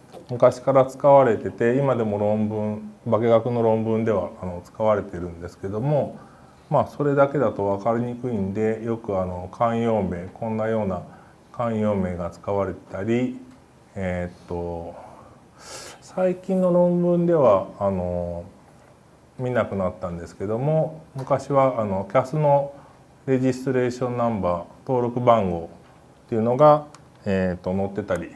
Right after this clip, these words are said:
したんですけど、最近はなんか載ってないみたいです。で、キャスのレジストレーション番号に関しては、あの、科学情報協会の方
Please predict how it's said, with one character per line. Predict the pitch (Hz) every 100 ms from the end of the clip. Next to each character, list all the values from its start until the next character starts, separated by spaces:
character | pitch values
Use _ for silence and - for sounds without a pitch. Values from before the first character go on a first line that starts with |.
| -
し | -
た | 104
ん | 92
で |
す | 90
け | 117
ど、 | 113
最 | 170 165
近 | 160 165
は | 160 147
な | 139
ん | 117
か | 92
載 | 92
っ | 92
て | - 101
な | 95
い | 87 - - - - -
み | 90
た |
い | 82 -
で | -
す。 | - - - - - - _ _ _ _ -
で、 | 151 147 147
キ | 196
ャ | 196
ス | 202
の | 190 139
レ | 117
ジ | - 123 123 123 131
ス | 131
ト | 160
レ | 156
ー | 156
シ | 156
ョ | 165
ン | 156
番 | 156 156 143
号 | 113
に | 101 101
関 | 104 92 90
し |
て | -
は、 | 110 127 131 135 - - - _ -
あ |
の、 | 101 98
科 | 135
学 | 139 147 160
情 | 160 160
報 | 156 156
協 | 147 170 151
会 | 123 107
の | 98 92
方 | 101 85